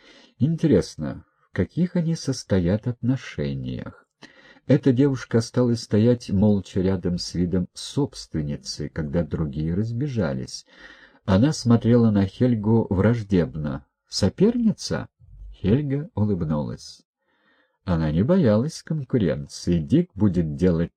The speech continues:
то, что она скажет". у него нет выбора. Она собрала чемодан и провела ночь на вилле, привыкая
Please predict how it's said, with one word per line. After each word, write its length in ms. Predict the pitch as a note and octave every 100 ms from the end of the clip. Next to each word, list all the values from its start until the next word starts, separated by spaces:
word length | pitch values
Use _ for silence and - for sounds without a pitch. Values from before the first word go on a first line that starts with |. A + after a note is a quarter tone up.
| -
то, 180 | A#2+
что 280 | F3+ - -
она 240 | D#2 C#3+ -
скажет". 600 | - - E3 G3 E2 - _ _ _ _
у 80 | F2+
него 260 | D#2+ D#2 E2+
нет 260 | F2 -
выбора. 520 | A2 F#3 E3+ E2 C#2+ - _ _ _ _ _ _ _
Она 260 | G#2+ E3+ F#3+
собрала 520 | - F#2 F2+ E2+ E2+
чемодан 640 | - F2+ F2+ G2+ G3+ G3 - _ _ _ _ _
и 240 | - G#3 G#3+
провела 560 | - - G2 F#2 E3
ночь 440 | G3 B2 D3 - -
на 180 | A2+ A#2
вилле, 640 | E2+ E2+ E2+ D#2+ D#2 D#2+ D#2 _ _
привыкая 880 | - F2+ D#2 D#2 G2+ D#3 F#3+ F3+ E3+